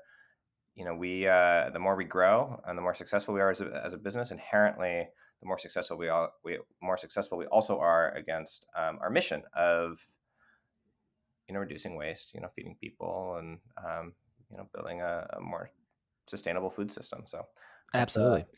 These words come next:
Speaker 1: what we're up to here.
Speaker 2: And, and taking a step back, I, I love hearing the, the kind of the beginning and also the, the reason, like, the why <laughs> that you got started in the first place. So why did you decide to tackle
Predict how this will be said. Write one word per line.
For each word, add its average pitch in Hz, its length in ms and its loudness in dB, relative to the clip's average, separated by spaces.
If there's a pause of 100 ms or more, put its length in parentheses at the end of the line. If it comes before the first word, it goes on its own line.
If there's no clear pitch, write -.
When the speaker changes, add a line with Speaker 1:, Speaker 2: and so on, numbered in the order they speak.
(160)
Speaker 1:
what 113 100 -8
we're 101 100 0
up 104 120 -2
to 98 60 -4
here. 82 220 -2 (280)
Speaker 2:
And, 151 300 10
and 156 160 6
taking 180 180 6
a 180 40 8
step 147 240 8
back, 117 260 8
I, 107 80 4
I - 80 4
love 123 220 8
hearing 127 280 8
the, 104 320 4
the - 80 -12
kind - 120 -4
of 110 60 2
the 95 60 0
beginning 101 360 4
and 92 100 2
also 98 240 2
the, 87 120 -4
the 95 140 -4
reason, 95 280 0
like, 90 200 -2
the - 140 -16
why 92 480 2
<laughs> 113 260 2
that 107 80 -2
you 101 100 -2
got 90 180 2
started 98 180 2
in 90 60 0
the 87 60 -2
first 107 200 -2
place. 90 160 0
So 113 120 4
why 117 300 8
did 185 140 8
you 165 60 8
decide 110 400 4
to - 100 -2
tackle 92 540 -2